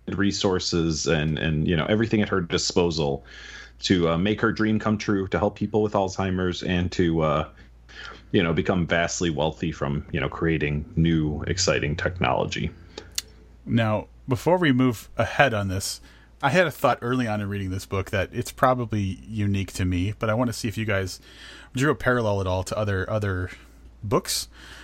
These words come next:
Speaker 2: with this whole, like, "I want to try and preserve memory" thing. Did any other books come to mind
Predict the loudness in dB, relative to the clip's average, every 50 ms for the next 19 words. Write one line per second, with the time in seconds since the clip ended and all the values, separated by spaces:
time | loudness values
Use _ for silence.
0 | -20 -16 -6 -4 -4 -2 0 -2 -2 0 0 0 0 2 0 0 0 0 0 -2
1 | -2 0 2 0 0 0 -2 -2 0 0 0 0 -2 -2 0 0 -2 0 0 -2
2 | 0 0 2 0 0 0 -2 -2 -2 0 0 0 2 2 2 2 2 2 2 0
3 | 0 0 0 -2 -2 -2 -2 -2 0 0 0 0 0 0 2 2 4 4 4 2
4 | 2 -2